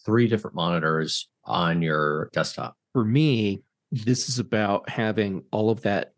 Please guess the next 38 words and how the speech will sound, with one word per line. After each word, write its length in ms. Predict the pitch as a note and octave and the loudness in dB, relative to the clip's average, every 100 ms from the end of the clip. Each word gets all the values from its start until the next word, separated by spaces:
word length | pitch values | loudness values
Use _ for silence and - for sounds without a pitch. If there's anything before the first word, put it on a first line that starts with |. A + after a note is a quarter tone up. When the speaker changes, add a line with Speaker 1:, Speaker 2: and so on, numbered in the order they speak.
| G#2+ | -10
Speaker 2:
r-, 120 | - - | -10 -8
screen 500 | - - B2+ A2+ F#2 | -6 -2 0 2 0
real 220 | F2+ G#2 | -2 -2
estate, 540 | B2 - C#3+ E3 - - | -2 -2 -2 -2 -8 -8
but 140 | C3 A#2+ | -4 -4
having 460 | - - A#2+ B2 | -4 -4 -2 0
it 240 | A2+ - _ _ | 0 -2 _ _
in 260 | A2+ G2+ F2 - | -2 0 -2 -4
a 60 | |
single 260 | - B2 G#2 | -2 0 0
focused 640 | - A2 F#2 F2 - - - - | -2 -2 0 0 -2 -4 -10 -4
point. 440 | - D2 - - - _ - | -2 -2 -4 -8 -10 _ -10
So 480 | G2 - G#2+ F#2+ - _ | -6 -2 -2 -2 -8 _
for 160 | - D#3+ | -6 -2
the 120 | B2+ | 0
screen 300 | C3+ - F3+ | 0 2 2
that 120 | B2 F#2+ | 2 0
I 80 | |
have, 380 | F2 F#2 A#1+ - - _ - | -2 -6 -6 -10 -18 _ -2
H 260 | D3 C#3 - | 0 0 -6
P 220 | - D3 | -4 -2
did 220 | B2+ A2 - | 0 -2 -4
this, 560 | C3 G#2 G#2 - - - | -8 0 0 2 -2 -4
this 240 | A#2 - - | -6 -6 -6
incredible 480 | C3 - B2+ A#2 G#2+ | -6 -2 -2 -2 -4
engineering 500 | F#2+ G2 A2 A2+ E2+ | -4 -2 2 2 2
with 180 | D#2 F2+ | -2 -2
it, 200 | D#2+ - | -2 -2
where 500 | A2+ G2 G2+ F#2+ - | -4 0 2 2 0
they 120 | - | -2
figured 400 | A#2 D3+ C3 A2 | 0 0 0 0
out 380 | G2 G2+ F#2+ - - - _ _ - | 0 0 -2 -6 -18 -20 _ _ -8
what 240 | F#2 B2 | 0 0
is 120 | D#3+ D3+ | 2 -2
exactly 680 | A2+ G#2+ F#2+ F2 A#2 C#3 D3+ | -2 -2 -2 -2 -2 -2 0
the 120 | C#3+ | 0
right 320 | B2 A2+ G#2+ | 0 0 0
curve 640 | - - A2 E2+ A1+ G2 | -4 -2 2 2 0 -4